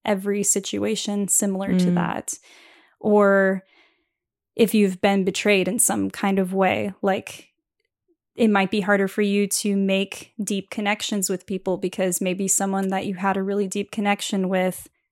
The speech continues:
Speaker 1: betrayed you in some sort of way.
Speaker 2: Mm-hmm.
Speaker 1: So we all have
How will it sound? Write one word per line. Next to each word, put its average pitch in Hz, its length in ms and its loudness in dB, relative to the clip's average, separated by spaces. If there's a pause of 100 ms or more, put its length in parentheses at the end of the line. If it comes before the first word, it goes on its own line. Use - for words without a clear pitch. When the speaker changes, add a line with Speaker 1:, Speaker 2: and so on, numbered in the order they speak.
(200)
Speaker 1:
betrayed 202 440 2
you - 100 -8
in 196 100 -8
some - 240 -2
sort 202 280 -2
of 202 80 -4
way. 180 340 2
Speaker 2:
Mm-hmm. 175 140 -2
Speaker 1:
So 196 460 2
we 214 220 0
all 247 160 6
have 214 380 0